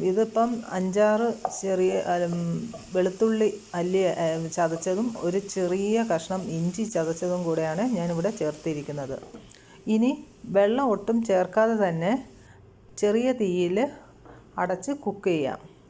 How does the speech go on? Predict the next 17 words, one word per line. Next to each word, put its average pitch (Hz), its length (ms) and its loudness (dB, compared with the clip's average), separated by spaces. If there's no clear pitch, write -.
ഇനി 247 120 4
അതിന് 220 280 4
ഒരു 196 120 6
അരപ്പിന് 208 440 2
ആവശ്യമായത് 175 720 0
ഇവിടെ 220 220 4
ഞാൻ 180 200 2
അരമുറി 233 400 2
തേങ്ങയും 170 520 2
അതിലേക്ക് 190 520 0
രണ്ട് 214 240 4
ടേബിൾ 190 320 4
സ്പൂൺ 208 200 0
പൊട്ടുകടല, 190 640 2
അതേപോലെ 214 460 4
തന്നെ 175 220 2
ഏഴെട്ട് 190 400 2